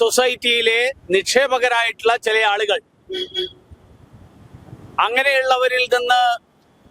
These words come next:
കിട്ടിയതോ വാങ്ങിച്ചതോ ആയിട്ടുള്ള പരാതി, ആ പരാതിയുടെ അടിസ്ഥാനത്തിൽ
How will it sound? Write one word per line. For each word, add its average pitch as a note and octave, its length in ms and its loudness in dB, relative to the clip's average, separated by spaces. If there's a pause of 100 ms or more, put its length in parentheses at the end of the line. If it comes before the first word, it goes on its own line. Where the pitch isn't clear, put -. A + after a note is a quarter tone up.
(2250)
കിട്ടിയതോ B3 560 2 (220)
വാങ്ങിച്ചതോ B3 580 0 (160)
ആയിട്ടുള്ള A3+ 440 0
പരാതി, A3 380 0 (2000)
ആ - 20 2 (200)
പരാതിയുടെ B3 640 0
അടിസ്ഥാനത്തിൽ A#3 680 0